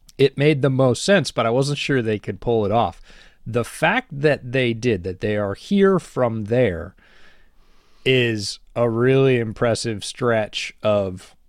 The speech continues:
reversal by the front office. They had been sort of beating the war drums and, and, you know, throwing their quarterback under the bus as much as a front office will do. It was acrimonious, to say the least, and to be here now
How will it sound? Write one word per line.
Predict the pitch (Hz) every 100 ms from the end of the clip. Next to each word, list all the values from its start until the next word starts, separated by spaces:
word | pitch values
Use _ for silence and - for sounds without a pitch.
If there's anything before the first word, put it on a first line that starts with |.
| -
reversal | 101 95 117 135 143 131 127 -
by | - 139
the | 98
front | - 104 104
office. | 113 117 127 113 110 -
They | 110 101
had | 101 95
been | 98 92
sort | - 113 87
of | 87
beating | 110 110 107
the | 104
war | 117 120
drums | 113 117 110 107 104 101 95
and, | 90 90 92
and, | 92 90 92 92 90 _ _ _ -
you | 98
know, | 92 90
throwing | - 110 107 104
their | 95
quarterback | 123 113 104 104 101
under | 113 107
the | 98
bus | 104 107 -
as | 98
much | 107 110 117
as | 95
a |
front | - 110 104
office | 101 95 110 -
will | 98 95
do. | 92 120 131 127 - - - - - _ _ _
It | 127 151
was | 170 170 151 127
acrimonious, | 131 143 - 131 131 131 92 85 -
to | -
say | 101 123 110
the | 104 101
least, | 123 107 95 - -
and | 104 98 95 -
to | 104
be | 104 123 143
here | - 147 139 127
now | 165 160 117 107 104